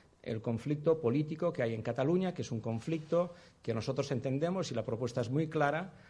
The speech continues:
que se basa en el ejercicio del derecho de autodeterminación y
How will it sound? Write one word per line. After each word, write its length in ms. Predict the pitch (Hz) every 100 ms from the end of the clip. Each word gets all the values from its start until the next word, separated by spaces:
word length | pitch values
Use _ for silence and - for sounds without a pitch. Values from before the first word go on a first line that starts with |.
| - - - - -
que 220 | 120 120
se 140 | 113 123
basa 240 | 131 139
en 80 | 123
el 60 | 110
ejercicio 420 | 127 127 151 156
del 100 | 120
derecho 260 | 127 127
de 60 | 123
autodeterminación 1000 | 120 110 123 117 113 147 156 139 131 131 - - - - _ -
y 360 | 143 151 175